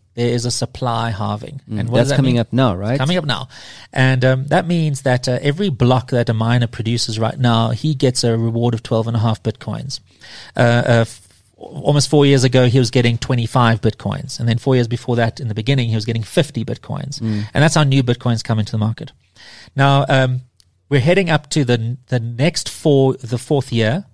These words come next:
Speaker 1: where the supply on those blocks, in other words, the reward or the subsidy that the miner earns is going to be halved,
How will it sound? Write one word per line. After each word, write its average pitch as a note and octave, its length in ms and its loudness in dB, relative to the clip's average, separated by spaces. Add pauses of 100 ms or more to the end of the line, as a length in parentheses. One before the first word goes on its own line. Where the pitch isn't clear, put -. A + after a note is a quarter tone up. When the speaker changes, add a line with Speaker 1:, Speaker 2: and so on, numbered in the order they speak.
(100)
Speaker 1:
where B2 320 0
the A#2+ 100 -2
supply D3 480 -2
on C3 140 -2
those A#2+ 180 0
blocks, A#2+ 440 -2
in A#2 60 -4
other A#2+ 120 -2
words, A#2+ 200 -2
the B2 200 -2
reward B2+ 720 2
or A#2+ 180 -2
the A#2 80 -4
subsidy D3+ 560 0
that B2+ 140 -4
the B2+ 80 -2
miner A#2+ 560 0
earns C3 480 -2 (420)
is A#2+ 100 0
going B2 140 2
to A#2+ 60 -2
be A#2+ 80 2
halved, - 540 -2